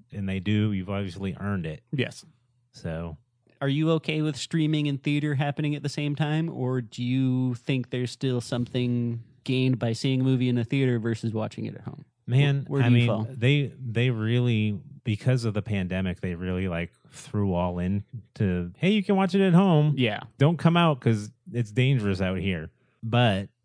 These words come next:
Speaker 1: you can't, I mean, when we were quarantined and stuff, you, you try as big, it doesn't matter how big your screen is, and doesn't matter how much microwave popcorn you pop.
Speaker 2: Yep.
Speaker 1: It's not the same experience
Speaker 2: True.
Speaker 1: as the movies. Now, I will say,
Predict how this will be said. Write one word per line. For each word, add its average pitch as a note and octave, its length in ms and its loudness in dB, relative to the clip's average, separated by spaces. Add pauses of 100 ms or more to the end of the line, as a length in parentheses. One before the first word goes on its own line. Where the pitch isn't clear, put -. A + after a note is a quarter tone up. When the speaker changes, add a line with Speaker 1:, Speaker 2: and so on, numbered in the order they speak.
Speaker 1:
you F#3+ 120 0
can't, D3+ 460 -2
I B2 100 0
mean, B2+ 460 2
when C3 260 4
we D#3 100 4
were D3+ 100 2
quarantined B2 640 2
and A2+ 100 2
stuff, B2 560 2 (140)
you, A#2+ 160 -2
you A#2+ 200 -2
try A#2 600 0
as G#2 180 -2
big, C3 260 0
it B2+ 240 -2
doesn't C#3 220 0
matter A#2+ 180 0
how A2 140 2
big G2 220 -2
your G2 100 -2
screen F#2 340 -2
is, F2+ 140 -2
and G2 80 -2
doesn't G#2 220 -2
matter F#2+ 220 -2
how G2 120 -2
much F#2+ 260 -4
microwave G2+ 460 -6
popcorn F2+ 600 -6
you F#2 120 -4
pop. D#2+ 460 -8
Speaker 2:
Yep. A#2 260 -2 (240)
Speaker 1:
It's D3 200 -4
not D3 180 0
the G2 100 -6
same G2 240 -2
experience E2+ 840 -4
Speaker 2:
True. C3+ 140 -2
Speaker 1:
as G2 180 0
the F#2+ 80 0
movies. F2 540 -2 (420)
Now, G#2 260 0
I G#2+ 120 0
will D3 200 6
say, G#2 480 2